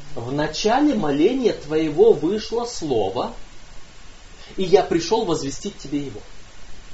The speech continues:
Speaker 2: Дани-, Даниил только встал на колени и начал молиться.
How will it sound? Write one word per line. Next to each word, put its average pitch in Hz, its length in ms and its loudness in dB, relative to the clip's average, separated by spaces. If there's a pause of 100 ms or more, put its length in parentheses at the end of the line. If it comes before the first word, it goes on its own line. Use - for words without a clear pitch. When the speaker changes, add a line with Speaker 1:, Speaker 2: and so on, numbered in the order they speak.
(1400)
Speaker 2:
Дани-, 160 420 -2 (240)
Даниил 202 500 2
только 240 380 0
встал 208 320 -4
на 208 100 -2
колени 208 600 0
и 160 120 -2
начал 185 440 -4
молиться. 165 540 -4